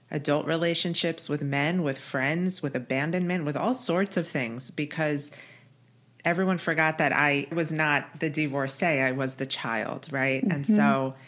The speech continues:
Speaker 1: that's, it's a really important stance to take for your kids.
Speaker 2: A stance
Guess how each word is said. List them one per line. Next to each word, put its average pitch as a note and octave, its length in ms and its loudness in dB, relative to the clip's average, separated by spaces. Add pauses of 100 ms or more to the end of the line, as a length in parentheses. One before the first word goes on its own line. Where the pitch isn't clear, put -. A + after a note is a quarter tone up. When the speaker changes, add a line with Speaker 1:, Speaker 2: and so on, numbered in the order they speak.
(320)
Speaker 1:
that's, E3 300 0
it's E3 140 -2
a E3 80 0
really D3+ 320 0
important C#3 500 -2
stance C3 460 -4
to C#3 100 -6
take B2+ 420 -6
for - 220 -8
your A#2+ 180 -6
kids. - 520 -10 (640)
Speaker 2:
A F3+ 120 6
stance F#3 680 2